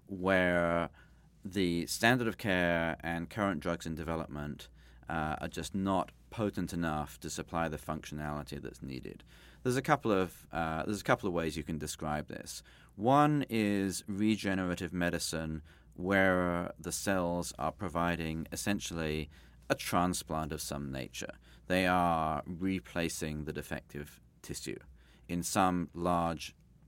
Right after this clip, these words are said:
quantity. So, for example, in cardiovascular disease,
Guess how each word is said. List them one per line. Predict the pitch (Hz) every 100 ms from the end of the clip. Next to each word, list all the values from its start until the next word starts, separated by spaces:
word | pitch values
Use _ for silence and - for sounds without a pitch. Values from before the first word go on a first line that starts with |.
| -
quantity. | - - 90 85 76 - - - - - _ - - - -
So, | - 131
for | 110
example, | 95 101 92 82
in | 82
cardiovascular | 90 80 80 78 87 - 78 76
disease, | 78 73 78 76 73